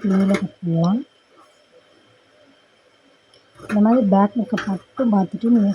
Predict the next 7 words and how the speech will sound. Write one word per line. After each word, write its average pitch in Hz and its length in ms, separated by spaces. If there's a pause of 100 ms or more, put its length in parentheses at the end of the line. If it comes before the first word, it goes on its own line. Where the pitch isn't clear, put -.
கட் - 180
பண்ணும்போது 196 480 (720)
உங்களுக்கு 208 280 (160)
புரியும். 254 360 (140)
அதாவது 220 300
நம்ம 208 120 (320)
பார்க்குறத 240 420